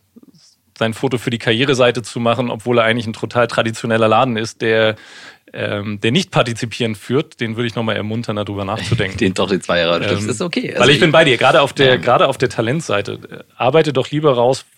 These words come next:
Speaker 1: was dich ausmacht,
Speaker 2: Mhm.
Speaker 1: was dich differenziert, was macht dich unique,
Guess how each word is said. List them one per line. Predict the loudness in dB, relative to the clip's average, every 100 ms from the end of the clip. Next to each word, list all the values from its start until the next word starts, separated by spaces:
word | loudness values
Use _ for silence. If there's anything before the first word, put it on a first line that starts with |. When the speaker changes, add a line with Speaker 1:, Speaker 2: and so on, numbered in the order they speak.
| _
Speaker 1:
was | -6 -4 -4
dich | -6 -2
ausmacht, | -2 -2 -2 -2 -2
Speaker 2:
Mhm. | -4
Speaker 1:
was | -2 -2
dich | -4
differenziert, | -4 -6 -8 -4 -4
was | -2 -4
macht | -4
dich | -6 -6
unique, | -4 -4 -6